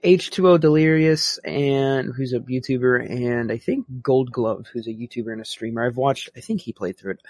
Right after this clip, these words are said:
I've seen a few different people play through it, and the game just looks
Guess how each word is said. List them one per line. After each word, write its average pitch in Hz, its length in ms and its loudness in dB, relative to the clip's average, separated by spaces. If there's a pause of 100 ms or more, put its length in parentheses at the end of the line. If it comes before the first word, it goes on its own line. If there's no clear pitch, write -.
(280)
I've 156 120 4
seen 247 160 8
a 214 40 8
few 190 200 4
different 165 260 6
people 139 180 4
play 131 200 4
through 131 140 0
it, - 40 2
and 127 80 -8
the 123 40 -4
game 156 220 0
just 127 180 -4
looks - 260 -10